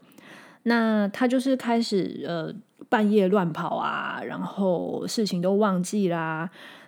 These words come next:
那很明显就是一个失智症的表现。那失智症呢，它，呃，比较算是一个大的总称。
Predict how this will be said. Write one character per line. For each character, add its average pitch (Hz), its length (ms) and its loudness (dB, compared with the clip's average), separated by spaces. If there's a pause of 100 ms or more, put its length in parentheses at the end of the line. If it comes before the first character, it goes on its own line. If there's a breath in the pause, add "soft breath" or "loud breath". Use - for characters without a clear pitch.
那 180 340 -4
很 226 160 0
明 285 100 6
显 330 160 4
就 240 140 0
是 277 100 2
一 254 60 4
个 202 120 6
失 214 220 0
智 196 160 -2
症 190 140 2
的 151 100 -4
表 - 240 -6
现。 180 380 -6 (560 soft breath)
那 285 100 4
失 349 300 2
智 339 180 4
症 262 260 6
呢， 185 240 4
它， 220 480 0 (260)
呃， 170 240 -2
比 190 180 -4
较 202 120 2
算 240 240 4
是 214 200 0
一 175 100 -2
个 170 340 0 (120)
大 214 200 4
的 175 120 -2
总 - 340 -6
称。 208 340 2